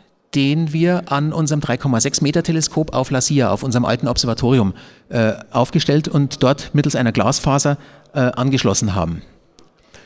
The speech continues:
Das ist dieses drei Komma sechs Meter Teleskop, unser alter Haudegen sozusagen, seit den siebziger Jahren in Betrieb. Und manche haben ihn schon ein bisschen belächelt,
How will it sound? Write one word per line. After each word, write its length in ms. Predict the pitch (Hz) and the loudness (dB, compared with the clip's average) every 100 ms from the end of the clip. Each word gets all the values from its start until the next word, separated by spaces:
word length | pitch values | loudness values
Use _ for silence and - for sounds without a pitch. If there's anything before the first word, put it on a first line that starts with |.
| _ _ _ _ _ _ | _ _ _ _ _ _
Das 160 | - 170 | 0 0
ist 120 | 208 | 2
dieses 220 | 214 180 | 2 2
drei 140 | - 156 | 2 0
Komma 240 | 175 156 | 2 2
sechs 220 | 135 127 | 2 0
Meter 200 | 131 123 | 0 0
Teleskop, 480 | 156 180 175 226 247 - - - _ _ _ _ - | 2 0 2 0 -2 -4 -20 -20 _ _ _ _ 2
unser 340 | 147 131 117 - - | 4 4 2 -2 -6
alter 220 | 123 117 | -4 0
Haudegen 340 | 113 131 147 160 | 0 0 0 0
sozusagen, 500 | 156 160 156 151 185 | -2 -2 0 0 2
seit 160 | 131 | 0
den 80 | 135 | 0
siebziger 360 | 123 - 165 131 | 0 -2 0 0
Jahren 280 | 107 117 135 | 2 0 0
in 140 | 127 | -2
Betrieb. 380 | 104 - 165 - - - _ _ _ _ _ _ _ _ _ - - - | -4 0 0 0 -8 -20 _ _ _ _ _ _ _ _ _ -20 -20 -4
Und 400 | 143 139 139 - | 2 4 4 0
manche 240 | 139 151 | -2 0
haben 100 | 139 | 0
ihn 40 | 139 | 0
schon 100 | 135 | 0
ein 60 | |
bisschen 260 | 135 - 139 | -2 -2 -2
belächelt, 500 | 107 104 123 190 - | 0 0 0 -2 -4